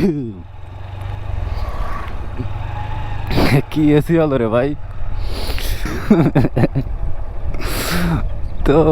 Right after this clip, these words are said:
হঠাৎ করে এসি আসলো, হাসি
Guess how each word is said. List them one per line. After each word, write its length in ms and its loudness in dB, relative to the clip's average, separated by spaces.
হঠাৎ 320 2
করে 180 4
এসি 280 2
আসলো, 480 4
হাসি 640 4